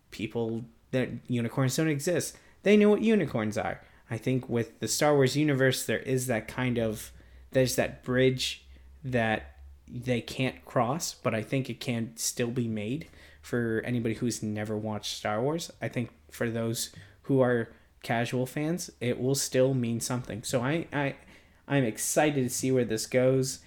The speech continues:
and I hope that it gets to a point of exposition and understanding that people really do, non-fans,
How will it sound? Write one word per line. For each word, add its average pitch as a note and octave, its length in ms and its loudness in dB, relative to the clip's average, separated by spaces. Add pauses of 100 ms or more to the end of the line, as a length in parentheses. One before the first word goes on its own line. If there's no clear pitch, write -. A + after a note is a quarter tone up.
(260)
and B2 160 -2
I A2 120 -2
hope - 720 0
that B2 120 2
it A#2+ 60 0
gets B2 220 0
to B2 120 0
a A#2+ 60 0
point B2 420 -2
of A2+ 320 -4 (400)
exposition B2+ 580 0
and A2 140 -2
understanding A2 400 -4
that - 160 -8
people G#2 440 -6
really G#2+ 240 -2
do, G#2 420 -8 (560)
non-fans, A2+ 720 -4